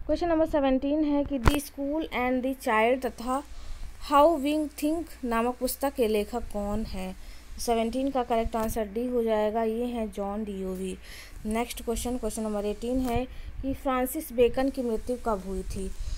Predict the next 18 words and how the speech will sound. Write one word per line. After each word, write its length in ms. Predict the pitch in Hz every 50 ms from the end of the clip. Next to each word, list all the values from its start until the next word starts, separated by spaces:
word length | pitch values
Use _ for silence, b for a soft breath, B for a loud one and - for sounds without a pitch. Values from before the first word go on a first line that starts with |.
| B B B B -
तो 60 | 233
यह 180 | 226 254 277
हुई 240 | 285 277 269 262 262 262
थी 80 | 269 262
सन 280 | 247 - 262 277 349 349 - - - - - - - - -
सिक्सटीन 460 | - 254 - - - 233 233 254 277 311 - - - - - - - - - - -
ट्वेंटी 300 | 233 220 220 214 233 226
सिक्स 380 | 226 - - 269 262 - - 220
में, 240 | 196 185 180 185 - - - - - 220
यानी 300 | 226 226 233 254 302 - -
एटीन 360 | - 208 208 - 233 240 247
का 220 | 240 240 233 226 240 240 B B B B B -
करेक्ट 280 | 247 254 262 262 - 247
आंसर 300 | 233 226 226 240 220 202
बी 160 | 202 214 220
हो 140 | 208 220 208
जाएगा। 380 | 208 220 220 214 214 214 226
नेक्स्ट 440 | 220 214 214 220 220 - - -